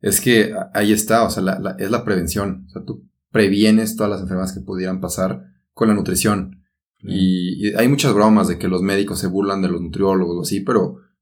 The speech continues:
Speaker 1: para mí es igual o hasta más importante un nutriólogo
Speaker 2: Claro.
Speaker 1: porque te previene a que no tengas que llegar enfermo con el médico, ¿sabes? El médico está ahí para arreglarte, pero pues mejor que nadie te arregle y estés, estés sano.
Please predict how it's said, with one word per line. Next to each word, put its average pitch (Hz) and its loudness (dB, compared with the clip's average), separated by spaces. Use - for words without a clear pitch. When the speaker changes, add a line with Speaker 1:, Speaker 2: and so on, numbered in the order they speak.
Speaker 1:
para 85 0
mí 87 2
es - 0
igual 82 -2
o 131 2
hasta - -2
más 107 0
importante 98 -6
un 101 -6
nutriólogo 98 0
Speaker 2:
Claro. - -12
Speaker 1:
porque - -8
te - -6
previene 101 2
a 104 -2
que 90 -4
no 107 2
tengas 104 2
que 104 0
llegar 92 2
enfermo 90 -4
con 90 -6
el 87 -4
médico, 104 0
¿sabes? 110 -6
El 120 2
médico 135 4
está 123 2
ahí 113 6
para 107 4
arreglarte, 101 2
pero 92 -4
pues - -8
mejor 95 -2
que 98 -6
nadie 95 -2
te 95 -2
arregle 95 -2
y - -2
estés, - -8
estés - -12
sano. 120 -6